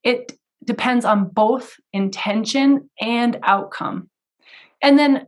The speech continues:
to some degree on the substance itself, like some things really lend themselves toward healing, other substances don't so much. Um, and so when we do have these powerful medicines, especially traditional indigenous medicines, like you pointed out,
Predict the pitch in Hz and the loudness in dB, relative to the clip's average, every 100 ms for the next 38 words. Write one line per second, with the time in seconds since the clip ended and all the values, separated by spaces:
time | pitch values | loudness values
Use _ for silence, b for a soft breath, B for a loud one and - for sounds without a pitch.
0 | - 262 262 254 254 233 233 208 208 - | -8 -4 0 2 0 -2 -4 -4 -4 -2
1 | 190 - 196 190 170 - 190 190 190 - | -2 -2 -4 -4 -10 -2 2 2 0 -8
2 | 214 190 180 - 214 214 196 190 180 220 | -4 -4 -4 -2 -2 -2 -2 -4 -2 -2
3 | 233 196 185 202 214 190 190 - 175 - | 0 0 0 0 0 -2 -4 -6 -6 -8
4 | 180 175 240 233 208 185 175 - 214 214 | -8 -4 0 0 0 -4 -6 -2 -2 -2
5 | 208 190 - 190 190 180 180 - b b | -4 -8 -6 -6 -6 -8 -10 -16 b b
6 | - 202 185 - 170 175 - - - - | -2 -2 -2 -8 -6 -6 -6 -8 -10 -14
7 | - B B 294 - 226 220 208 269 240 | -20 B B -8 0 2 2 2 2 2
8 | - 262 240 B B 247 262 240 262 320 | 2 2 0 B B 2 2 2 2 2
9 | 302 269 214 - - - 220 220 220 220 | 0 -2 -6 -8 -8 -2 -2 -2 -4 -4
10 | 202 208 208 185 - - 214 226 - 254 | -4 -4 -6 -6 -8 -4 -2 -2 -4 -4
11 | 240 - B B B _ - 254 208 226 | -4 -6 B B B _ -6 -2 0 0
12 | 247 220 208 202 190 226 277 226 175 190 | 0 -2 0 0 0 0 2 0 -2 -6
13 | 175 185 185 180 196 190 190 214 190 170 | -6 -6 -8 -6 -6 -6 -6 -4 -4 0
14 | 190 190 - | 0 0 -2